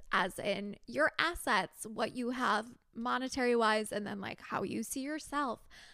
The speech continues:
How do you value yourself? What are your values? Are you, like, surrounded by those kinds of people? Um, so this could be, like, could,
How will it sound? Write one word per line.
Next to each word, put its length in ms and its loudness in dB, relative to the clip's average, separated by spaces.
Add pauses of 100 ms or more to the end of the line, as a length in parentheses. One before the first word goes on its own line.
(120)
How 160 -4
do 80 -4
you 140 0
value 400 4
yourself? 600 0 (300)
What 180 2
are 80 6
your 200 0
values? 680 2
Are 120 0
you, 200 -4
like, 180 -4
surrounded 600 2
by 160 4
those 260 -2
kinds 240 -4
of 160 -14
people? 460 -8 (560)
Um, 440 4
so 200 2
this 240 0
could 340 0
be, 160 0
like, 420 -2 (520)
could, 180 0